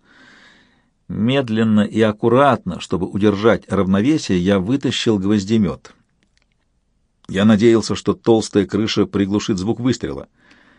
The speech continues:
Легким нажатием на спусковой крючок я вогнал гвоздь в самый край крыши. Замерзшими пальцами я соорудил нечто, напоминавшее петлю, и набросил ее на гвоздь.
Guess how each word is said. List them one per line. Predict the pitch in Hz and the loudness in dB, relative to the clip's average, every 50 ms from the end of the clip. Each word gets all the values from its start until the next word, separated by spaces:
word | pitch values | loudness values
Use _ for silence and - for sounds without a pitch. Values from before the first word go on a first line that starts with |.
| _ _ _ _ _ _ _ _ _ _ _ _ _ _ | _ _ _ _ _ _ _ _ _ _ _ _ _ _
Легким | - 98 127 151 135 123 - 131 | -2 2 2 2 2 2 0 0
нажатием | 131 131 117 135 143 127 - 127 117 107 | 2 2 2 4 2 2 2 2 2 2
на | 110 107 | 2 0
спусковой | - - - - - 123 117 113 104 | -2 -4 -6 -2 0 2 2 2 2
крючок | - 143 - - 160 165 - - | 0 -2 -2 0 0 -2 0 0
я | 95 107 110 | 0 0 0
вогнал | 110 117 113 117 127 127 117 107 | 2 0 0 0 0 0 0 0
гвоздь | 113 123 147 147 - - | 0 0 0 -2 -2 -6
в | - | -10
самый | - - - 180 190 185 180 170 | -10 -6 -4 -2 0 0 0 -2
край | - 139 143 147 147 | 0 0 -2 -2 -2
крыши. | - 135 123 104 - - - 76 - _ _ _ _ _ _ _ _ _ _ _ _ _ _ _ _ _ _ _ _ _ _ _ | 0 -2 -2 -2 -2 -6 -12 -18 -20 _ _ _ _ _ _ _ _ _ _ _ _ _ _ _ _ _ _ _ _ _ _ _
Замерзшими | - 95 101 120 127 143 147 - - 143 127 123 | -4 0 2 4 4 4 2 0 0 0 0 0
пальцами | - - 135 135 127 120 - 120 107 101 | 2 2 2 0 0 0 0 2 2 4
я | 98 110 120 113 | 4 4 2 2
соорудил | - - 120 110 113 104 107 127 110 | 2 2 2 2 2 0 0 2 2
нечто, | 107 113 120 110 101 - - - 80 80 | 2 2 2 0 -2 -4 -8 -8 -8 -8
напоминавшее | 85 87 92 - 92 95 98 104 104 - - 104 95 | -6 -6 -6 -2 -2 0 0 0 0 -2 -2 -2 -2
петлю, | 90 - 143 170 165 - 123 107 95 - _ _ - | -2 0 -2 -2 -2 0 -2 -2 -2 -4 _ _ -4
и | - 104 | -2 0
набросил | 104 110 107 95 117 151 160 - - 107 | 2 2 2 2 2 0 0 0 0 2
ее | 101 104 117 | 2 2 2
на | 123 123 113 | 2 2 0
гвоздь. | 107 104 - - - - - | 0 0 -2 -2 -4 -8 -20